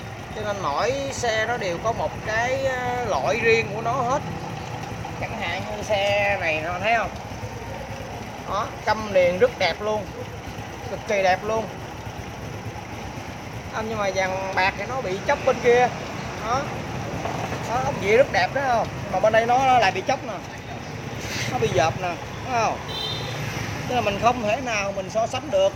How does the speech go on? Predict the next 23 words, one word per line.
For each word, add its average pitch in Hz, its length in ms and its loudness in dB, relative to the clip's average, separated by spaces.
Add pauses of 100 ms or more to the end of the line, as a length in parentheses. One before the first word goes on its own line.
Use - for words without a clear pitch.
(100)
tại 190 180 0
mỗi 180 140 2
chiếc 262 140 -4
xe, 240 440 6 (100)
mỗi 170 180 -2
cái 254 100 2
xe 240 120 0 (100)
cũ 196 240 6
rồi 160 280 6
nó 202 120 -2
họ 185 280 0
sẽ, 156 420 0
tất - 80 0 (120)
nhiên 220 140 -2
sẽ 196 120 2
có 240 100 2
những 196 240 0
cái 247 120 2
lỗi 175 400 4 (840)
chắc 269 100 2 (100)
chắn 254 260 0
luôn. 220 340 0 (1900)
Vì 165 120 -2